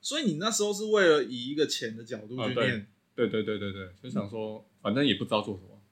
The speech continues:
Speaker 1: 啊，
Speaker 2: 对。
Speaker 1: 有想过会跟家里的事业会扯到？
Speaker 2: 没有，没有，没有，没有。
Speaker 1: 所以完全是，
Speaker 2: 完全没有。
Speaker 1: 就是以钱的角度。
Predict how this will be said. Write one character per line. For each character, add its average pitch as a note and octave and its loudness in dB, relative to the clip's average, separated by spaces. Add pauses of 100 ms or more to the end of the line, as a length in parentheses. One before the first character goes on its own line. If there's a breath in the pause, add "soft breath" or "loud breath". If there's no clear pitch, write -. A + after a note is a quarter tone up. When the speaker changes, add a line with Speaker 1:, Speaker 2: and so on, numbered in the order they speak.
(120)
Speaker 1:
啊， G#3+ 4
Speaker 2:
对。 F#3 6
Speaker 1:
有 D3+ 6
想 C3 4
过 D#3+ 4
会 D#3 2
跟 C3 -4
家 C3 2
里 A2 -2 (360)
的 A#2 -8
事 B2 -10
业 B2 -4
会 B2 -8
扯 - -20
到？ B2+ -8
Speaker 2:
没 C3+ 4
有， E3 6
没 D3 0
有， C#3+ -2
没 B2 -10
有， G#2 -12
没 G2+ -14
有。 G2 -14
Speaker 1:
所 F3+ 2
以 F#3 8
完 D3+ 8
全 D3 4
是， C#3 2
Speaker 2:
完 C#3+ 2
全 D#3 6
没 A#2+ -2
有。 A#2+ -2
Speaker 1:
就 E3+ 4
是 E3+ 4
以 B2+ -2
钱 A#2+ -4
的 B2 -6
角 A2 -4
度。 A#2+ -14